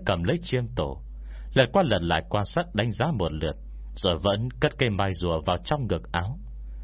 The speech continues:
Thế Tử Phúc đã thu lại chiêm tổ, trên mặt Quy Bất Quy lộ ra một tia vui mừng. Ông già đầy mặt tươi cười nói với Tử Phúc: <laughs> "À, Đại Phương Sư, nếu đã nhận chiêm tổ, có phải có thể, à,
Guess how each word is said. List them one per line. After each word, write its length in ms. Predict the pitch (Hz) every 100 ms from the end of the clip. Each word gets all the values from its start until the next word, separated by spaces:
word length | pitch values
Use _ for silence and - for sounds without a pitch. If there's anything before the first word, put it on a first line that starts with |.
| - - - -
Thế 100 | 139
Tử 140 | 120 90
Phúc 200 | 151 170 -
đã 140 | 120 113
thu 160 | 120 98
lại 180 | 85 76
chiêm 280 | - 104 95
tổ, 240 | 85 69 - - - -
trên 180 | - 185
mặt 120 | 123 -
Quy 120 | 117
Bất 200 | 107 127 -
Quy 260 | 98 95
lộ 240 | 95 101 92
ra 200 | - 160
một 180 | 98 85 -
tia 120 | 104
vui 240 | 85 101
mừng. 300 | 87 80 69 - - - - - -
Ông 180 | 175
già 240 | 123 104 104 -
đầy 160 | 101
mặt 160 | 87 87 -
tươi 140 | 156 151
cười 280 | - 82 73 -
nói 160 | 85 95
với 100 | 139 139
Tử 160 | - 78 -
Phúc: 160 | 135 - - - - - - -
<laughs> 100 | 113 92 90 - 85 - - - - - -
"À, 180 | 85 82
Đại 200 | 80 71
Phương 220 | 101 95
Sư, 280 | - 95 107 80 - - -
nếu 160 | - 85
đã 120 | 113
nhận 220 | 110 101 71
chiêm 180 | - 104 87
tổ, 220 | 78 67 - - - - -
có 100 | 185
phải 200 | 139 101 -
có 120 | - -
thể, 260 | 95 76
à, 120 | 73